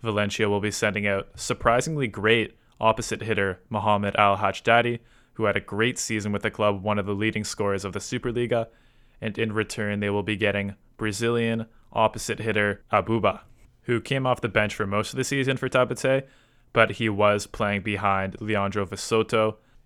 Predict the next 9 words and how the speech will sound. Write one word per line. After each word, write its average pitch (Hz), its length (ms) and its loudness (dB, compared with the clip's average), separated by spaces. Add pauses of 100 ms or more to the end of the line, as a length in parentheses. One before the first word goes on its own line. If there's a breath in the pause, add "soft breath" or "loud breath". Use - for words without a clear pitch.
(100)
the 101 220 -2
finals 107 480 4
M 107 160 -2
V 104 120 -2
P 107 300 -4
in 107 80 -4
the 101 80 -4
Brazilian 95 400 -4
Superliga. 120 720 0